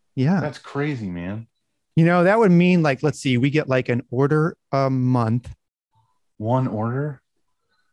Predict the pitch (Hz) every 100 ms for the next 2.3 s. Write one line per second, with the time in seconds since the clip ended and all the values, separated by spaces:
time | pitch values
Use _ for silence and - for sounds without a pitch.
0 | _ _ _ _ 427 - 151 147 135 143
1 | 151 _ - - _ - - 156 139 151
2 | 147 147